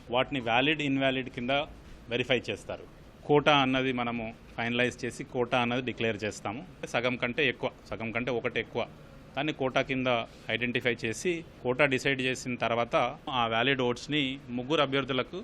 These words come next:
వాళ్ళకు వచ్చిన ప్రిఫరెన్స్ని పట్టి పంచడం జరుగుతుంది. ఈ ఐదు టేబుల్లో వచ్చిన వ్యాలిడ్ ఓట్స్ క్యాండిడేట్ వారీగా లెక్కించడం జరుగుతుంది. ఎవరన్నా క్యాండిడేట్కి ఈ కోటా కంటే ఎక్కువ వస్తే గనక ఆ అభ్యర్థి గెలుపొందినట్టుగా ప్రకటిస్తాము.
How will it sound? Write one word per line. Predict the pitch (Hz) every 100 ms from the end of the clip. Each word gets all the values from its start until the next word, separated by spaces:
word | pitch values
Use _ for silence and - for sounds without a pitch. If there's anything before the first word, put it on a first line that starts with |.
| -
వాళ్ళకు | 117 120 117
వచ్చిన | 120 160
ప్రిఫరెన్స్ని | 143 135 123 131 123 127
పట్టి | 113 113 117
పంచడం | 113 107 117 117
జరుగుతుంది. | 110 107 104 107 185 - -
ఈ | 139 147 123
ఐదు | 135 151
టేబుల్లో | 147 147 147 147 143
వచ్చిన | 131 - 143
వ్యాలిడ్ | 127 131 135 131
ఓట్స్ | 127 123 - - - -
క్యాండిడేట్ | 127 127 131
వారీగా | 123 120 123
లెక్కించడం | 113 110 123 117 113 113
జరుగుతుంది. | 104 104 107 117 220 - - - -
ఎవరన్నా | 131 147 170
క్యాండిడేట్కి | 151 143 143 143 139 -
ఈ | 147
కోటా | 131 143 139 147
కంటే | 147 139 139 123
ఎక్కువ | - 151
వస్తే | 135 - 135
గనక | 123 123 160 214 - - - - - 123
ఆ | 123
అభ్యర్థి | 123 143 131 139 131 117 107
గెలుపొందినట్టుగా | 117 117 139 135 131 120 120
ప్రకటిస్తాము. | 113 107 113 107 117 113